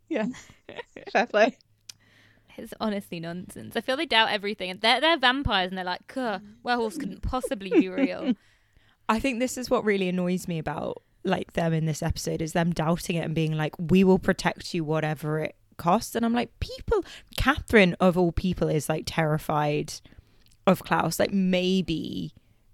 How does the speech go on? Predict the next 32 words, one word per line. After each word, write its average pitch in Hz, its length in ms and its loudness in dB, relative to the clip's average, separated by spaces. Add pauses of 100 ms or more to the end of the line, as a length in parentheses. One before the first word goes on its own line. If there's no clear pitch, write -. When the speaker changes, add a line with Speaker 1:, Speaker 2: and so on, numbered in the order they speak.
(140)
Speaker 3:
maybe, 214 380 4
like, 233 200 2
yes, 180 360 4
obviously 175 460 -2
do 170 240 0
what 165 160 0
you 170 120 -4
can 160 280 -4
to - 80 -10
protect, - 400 -8
but - 100 -8
let's - 240 -2
not 190 140 0
be 180 120 -2
making 160 460 -2
these 151 280 -4
ridiculous 151 500 -4
promises 147 540 -2
when 160 180 0
you 165 100 0
don't 156 320 -2 (300)
know 170 300 2
anything 151 420 -2
about 143 220 -2
Speaker 1:
Let's 330 140 -2
Speaker 3:
the - 80 -4
man. - 40 -4
Speaker 1:
just 220 220 -2
get 269 220 6
some 269 260 0
more 226 180 4
information. 214 1000 2